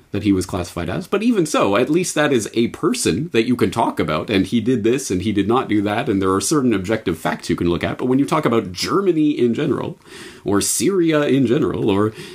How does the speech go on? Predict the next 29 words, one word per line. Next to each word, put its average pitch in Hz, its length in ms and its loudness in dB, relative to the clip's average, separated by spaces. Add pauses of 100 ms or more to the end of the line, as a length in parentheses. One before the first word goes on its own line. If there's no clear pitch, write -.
Iran 156 540 2
in 123 220 2
general, 117 420 0 (220)
then 135 240 0 (180)
there 143 320 0
is 135 140 2
no 170 380 2 (520)
other 165 600 2
thing 143 320 0
that 127 140 -2
can 113 120 0
be 104 100 0
done 107 600 0
with 107 180 0
a 101 60 2
sentence 117 340 0
like 87 180 0
that 85 300 -6
other 165 300 2
than 131 160 4
to 120 100 -4
forward 101 500 2
some 90 200 0
sort 87 200 -4
of 85 80 -2
agenda, 87 440 -6 (640)
either 107 260 4
to 101 220 2
defend 107 640 2